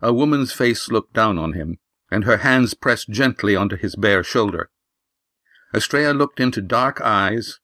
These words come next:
above a sharp chin and high cheekbones. Her brown hair was braided and coiled up high on her head. "Just you lie still."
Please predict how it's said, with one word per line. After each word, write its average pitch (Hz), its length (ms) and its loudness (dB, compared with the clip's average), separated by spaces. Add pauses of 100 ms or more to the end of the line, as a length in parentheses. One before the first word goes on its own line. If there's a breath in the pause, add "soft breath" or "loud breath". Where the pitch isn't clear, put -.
above 98 280 -2
a 90 40 -4
sharp - 440 -2
chin 95 400 -2 (340 soft breath)
and 101 140 -2
high 104 320 2
cheekbones. 87 760 -2 (600)
Her 107 140 0
brown 113 360 0
hair 117 280 2
was 98 200 -2
braided 117 520 0
and 101 220 -4
coiled 110 400 0
up 92 220 0 (300)
high 90 240 2
on 82 140 -4
her 80 220 -6
head. 107 300 0 (680 soft breath)
"Just 117 480 0
you 131 300 0
lie 113 320 0
still." 92 580 -2